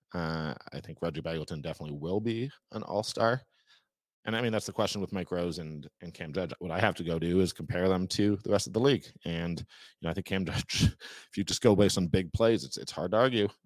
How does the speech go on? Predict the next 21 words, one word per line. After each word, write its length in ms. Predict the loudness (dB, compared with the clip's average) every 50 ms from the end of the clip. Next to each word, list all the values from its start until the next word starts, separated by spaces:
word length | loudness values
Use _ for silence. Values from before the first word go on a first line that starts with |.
| -10
Uh, 200 | -8 -6 -6 -6 -8 -10
he's 180 | -10 -8 -6
had, 300 | -4 -2 -2 -2 -4 -6 -12 _
he's 160 | -12 -12 -8
been 100 | -8 -8
exceptional 420 | -6 -4 -4 -6 -6 -6 -6 -6 -4
this 180 | -4 -6 -4
year, 200 | -4 -4 -4 -4 -4 -4
but 100 | -4 -2
is 100 | -2 -4
that 140 | -6 -6
gonna 140 | -6 -8 -6
be 100 | -6 -8
enough? 340 | -6 -4 -4 -4 -4 -4 -4 -4
Or, 140 | -4 -4 -4 _ -20 -20 -20 _ _ -14
I 40 | -12
mean, 220 | -10 -10 -12 -14 -16 _ _ _ _ -18
it 80 | -14 -10
wasn't 280 | -8 -8 -6 -6 -6
enough 240 | -6 -6 -6 -8 -8 -10 -10 -6
for 360 | -2 -2 0 0 0 0